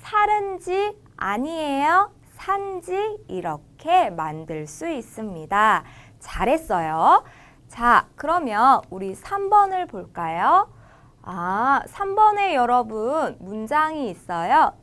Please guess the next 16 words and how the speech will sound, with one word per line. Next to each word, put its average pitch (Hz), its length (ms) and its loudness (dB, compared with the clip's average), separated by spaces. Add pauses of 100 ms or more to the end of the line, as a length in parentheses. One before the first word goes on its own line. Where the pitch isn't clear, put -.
(120)
"십 - 360 -8
분 427 220 -6
전에 214 680 -4 (380)
영화가 202 960 0
시작하다"입니다. 233 2000 -4 (400)
영화가 302 720 2 (160)
시작했어요. 240 960 -6 (360)
언제? 196 640 -2 (440)
네, 180 580 -4
십 - 300 -16
분 403 180 -10
전에 185 460 -12 (480)
영화가 190 640 -2
시작했어요. 359 1080 2 (300)
십 - 400 -8
분이 370 560 -6